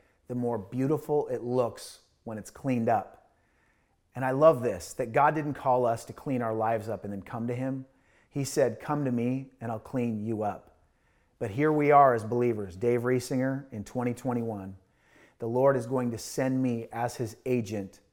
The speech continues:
of healing brokenness, while myself am being in the, am in the process of being healed of more brokenness in my own life,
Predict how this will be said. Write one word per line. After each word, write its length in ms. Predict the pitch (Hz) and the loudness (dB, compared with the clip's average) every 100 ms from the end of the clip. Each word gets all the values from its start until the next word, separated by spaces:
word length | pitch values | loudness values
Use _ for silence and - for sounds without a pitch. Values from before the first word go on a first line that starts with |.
| _ _ _ - | _ _ _ -14
of 140 | 104 | -14
healing 460 | - 135 120 113 107 | -8 -4 -2 -2 0
brokenness, 680 | 117 113 113 101 90 - _ - | 0 0 -2 -8 -10 -18 _ 0
while 360 | 139 147 143 - | 4 6 4 0
myself 760 | 127 117 - 156 110 98 - _ _ _ _ - | -4 -4 2 2 2 -2 -14 _ _ _ _ -8
am 180 | 127 | -4
being 520 | 120 135 131 120 113 107 _ _ _ - | 0 2 2 0 -4 -10 _ _ _ -6
in 120 | 127 | -4
the, 420 | 117 127 120 120 | -4 -8 -14 -6
am 100 | 139 | -4
in 80 | 127 | -2
the 60 | 113 | -4
process 640 | - 143 139 - 104 - | 0 2 2 0 -4 -4
of 140 | 123 117 | -10 -4
being 260 | 131 117 - | -4 -4 -8
healed 420 | - - 135 120 113 | -16 -4 -2 0 -4
of 120 | 104 - | -8 -8
more 160 | 117 117 | -4 -4
brokenness 540 | 113 120 120 113 - | -2 -4 -4 -8 -8
in 60 | 107 | -8
my 120 | 110 | -6
own 180 | 139 120 | -6 -6
life, 340 | 95 92 - | -8 -14 -20